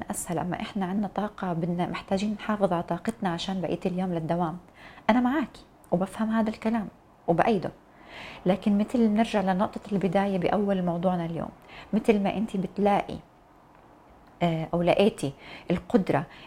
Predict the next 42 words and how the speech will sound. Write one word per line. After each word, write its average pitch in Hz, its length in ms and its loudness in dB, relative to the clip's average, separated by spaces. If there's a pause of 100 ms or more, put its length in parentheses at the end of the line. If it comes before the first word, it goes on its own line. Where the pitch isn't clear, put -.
إنك 180 220 2 (100)
أنتِ 208 160 0
نايمة 202 260 2
أربع 185 240 0
ساعات، 190 440 -2 (200)
كنتِ 196 200 -2
رابطة 190 220 0
الساعة 196 340 -2
الساعة 185 320 -4
سبعة 190 280 0
عشان 175 260 -4
تقومي 196 220 -2
على 180 100 0
دوامك، 190 400 -2
لقيتي - 220 -2
قدرة 190 300 -2
إنك 170 180 -2
تجبري 208 360 4
نفسك 208 420 -2
تقومي 202 260 -4
من 202 80 -2
التخت، - 460 -6
تاخدي 175 260 -2
شاور 190 360 0
وتلبسي 180 580 0 (380)
وتروحي 226 300 -2
على 190 140 2
الدوام 196 400 4
وأنتِ 185 220 -4
نعسانة، 226 500 2 (300)
بتلاقي 240 400 6
قدرة 247 480 2 (340)
ساعة 262 360 8
بس 247 260 4
قبل 220 220 6
الزيادة 185 420 2
أو 190 140 2
نص 202 260 0
ساعة 220 240 4
تعملي 180 360 0
فيها 185 200 -4
تمرينك. - 480 -8